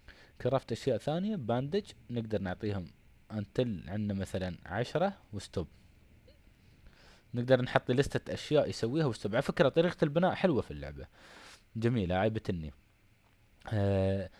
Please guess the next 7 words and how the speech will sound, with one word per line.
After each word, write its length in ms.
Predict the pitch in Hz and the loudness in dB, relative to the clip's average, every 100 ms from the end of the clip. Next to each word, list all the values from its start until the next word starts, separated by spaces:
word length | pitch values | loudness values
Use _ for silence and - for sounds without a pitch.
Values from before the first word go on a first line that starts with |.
| - - - 180 | -20 -20 -8 -2
emergency 580 | 254 233 214 202 196 | -2 0 0 0 2
rations 400 | 190 180 180 156 | 4 4 2 0
عندنا 520 | 139 170 160 175 185 170 - - - - - _ _ _ _ _ _ _ _ _ _ - | 0 -2 0 2 2 -2 -10 -20 -20 -20 -20 _ _ _ _ _ _ _ _ _ _ -8
not 160 | 139 - | -8 -4
enough 380 | 139 139 - 139 | -2 -2 -2 -2
resources. 640 | 151 101 87 - 82 - - - - - - - - - | 0 -2 -6 -8 -14 -16 -20 -20 -20 -20 -20 -20 -14 -8
مم. 520 | 120 151 123 80 | -4 -4 -4 -6